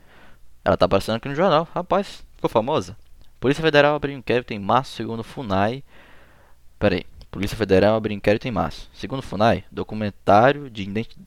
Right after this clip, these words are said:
de entidade indígena promove campanha de calúnia e difamação contra governo. Sônia Guajajara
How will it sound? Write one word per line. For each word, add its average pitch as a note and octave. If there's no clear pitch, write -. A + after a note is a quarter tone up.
de G2+
entidade B2
indígena A2
promove A2+
campanha A#2+
de B2+
calúnia A2+
e B2+
difamação A#2
contra -
governo. G2
Sônia D3
Guajajara A2